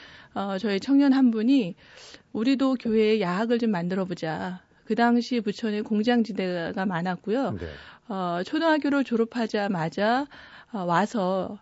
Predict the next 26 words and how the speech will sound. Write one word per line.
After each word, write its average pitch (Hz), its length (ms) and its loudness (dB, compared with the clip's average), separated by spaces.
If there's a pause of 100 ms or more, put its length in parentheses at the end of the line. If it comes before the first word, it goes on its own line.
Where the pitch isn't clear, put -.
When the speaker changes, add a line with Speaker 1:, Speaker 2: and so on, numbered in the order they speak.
(100)
Speaker 1:
낮에는 240 400 4
공장에 208 380 -2
다니고 208 640 -2
이제 185 180 -4
밤에는 185 600 0 (380)
야학에 190 400 -2
가는 175 460 -6 (340)
그런 208 240 -2
친구들이 214 440 -2
있어서, 220 520 -4 (480)
어, 190 260 -6
야학을 233 380 2
좀 247 140 4
해보자고 294 560 -2
제안을 196 400 -4
하셨어요. 208 720 -4 (100)
Speaker 2:
네. 78 180 -10
Speaker 1:
그래서 208 200 -8
같이 247 600 -2 (360)
초창기 269 440 2
멤버로 202 480 2
야학을 175 360 0
만들게 196 480 0
됐던 180 380 -6
건데 190 400 -2
Speaker 2:
음. - 80 -6